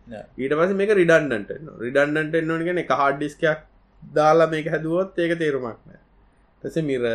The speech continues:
Speaker 2: වෙන්න රේඩ් වන් හරි මොකක් හරි තියෙන ක්‍රමයක් වෙනවනේ එක හාඩ් ඩ්‍රයිව් එක. මොකද සාමාන්‍යයෙන් ෆේල් වෙන චාන්ස් එක වැඩි සහ ඩි-, ඒ කියන්නේ අපිට තියෙන රිස්ක් එක හයිම රිස්ක් එක තමයි හාඩ් ඩ්‍රයිව් එක.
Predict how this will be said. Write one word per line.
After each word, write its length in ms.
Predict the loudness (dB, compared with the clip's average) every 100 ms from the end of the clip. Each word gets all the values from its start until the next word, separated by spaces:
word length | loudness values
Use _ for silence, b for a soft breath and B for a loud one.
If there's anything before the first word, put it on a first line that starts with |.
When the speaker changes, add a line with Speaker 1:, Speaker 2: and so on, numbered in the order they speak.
| -2
Speaker 2:
වෙන්න 260 | -4 -2
රේඩ් 280 | 0 -2 -2
වන් 260 | -4 -4 -6
හරි 200 | -6 -4
මොකක් 300 | -2 -2 -2
හරි 140 | -4 -4
තියෙන 260 | -6 -10
ක්‍රමයක් 280 | -10 -10 -8
වෙනවනේ 280 | -6 -6 -4
එක 80 | -2
හාඩ් 260 | 0 0 -2
ඩ්‍රයිව් 360 | -6 -4 -8
එක. 80 | -4
මොකද 240 | 0 2 2
සාමාන්‍යයෙන් 500 | 0 -2 0 -2 -6 -12 b b b -2
ෆේල් 240 | 2 2
වෙන 200 | 2 0
චාන්ස් 280 | 0 0 -2
එක 120 | -2 -2 0
වැඩි 400 | 0 0 -2 -4
සහ 260 | -4 -6 -4 -2
ඩි-, 240 | -4 -8
ඒ 120 | -8
කියන්නේ 260 | -10 -10 -12
අපිට 260 | -10 -6 -6
තියෙන 240 | -6 -4 -4
රිස්ක් 280 | -4 -8 -10
එක 120 | -10
හයිම 300 | -4 -2 0
රිස්ක් 240 | -2 -2 -6
එක 140 | -6
තමයි 160 | -4 -2
හාඩ් 220 | 0 0
ඩ්‍රයිව් 260 | -4 -12
එක. 120 | -14